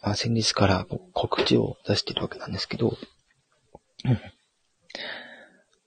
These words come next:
まあ、今日含めて十日、十日間ですね、ずっとですね、告知の方、上げております。実はこれですね、連日二十二時ぐらいまでにですね、いろんな方が、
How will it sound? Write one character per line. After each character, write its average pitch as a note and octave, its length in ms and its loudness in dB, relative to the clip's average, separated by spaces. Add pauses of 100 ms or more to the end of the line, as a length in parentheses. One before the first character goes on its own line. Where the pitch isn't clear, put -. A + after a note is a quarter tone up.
(1400)
ま A2 120 10
あ、 - 100 0
今 D3+ 120 6
日 C3+ 60 2
含 - 200 0
め G#2 80 6
て - 180 2 (140)
十 - 140 4
日、 - 240 6 (760)
十 G#2 140 4
日 - 140 2
間 - 160 -6
で - 100 -6
す - 140 2
ね、 G2 80 2
ず - 100 -4
っ - 40 -10
と - 180 -2
で - 60 4
す - 120 2
ね、 - 120 10 (1080)
告 - 200 2
知 F#2+ 120 6
の G2+ 60 8
方、 - 240 2 (340)
上 - 100 -4
げ G2 100 4
て G2 80 8
お F#2 60 10
り - 60 2
ま D#2+ 140 2
す。 - 300 -4 (1500)
実 - 180 4
は - 20 4
こ G#2+ 100 8
れ G#2 60 2
で G2+ 60 0
す - 120 -2
ね、 - 200 2
連 B2+ 260 12
日 A#2 420 6
二 B2+ 200 10
十 A2 160 8
二 F#2+ 180 4
時 A2+ 160 12
ぐ B2+ 80 10
ら A#2+ 120 8
い G2 60 6
ま F#2 120 4
で - 120 -2
に - 100 0
で - 140 -2
す - 160 -4
ね、 - 320 4
い C#3 100 2
ろ G#2+ 140 8
ん G2 40 6
な D#2+ 100 2
方 - 220 6
が、 - 200 -4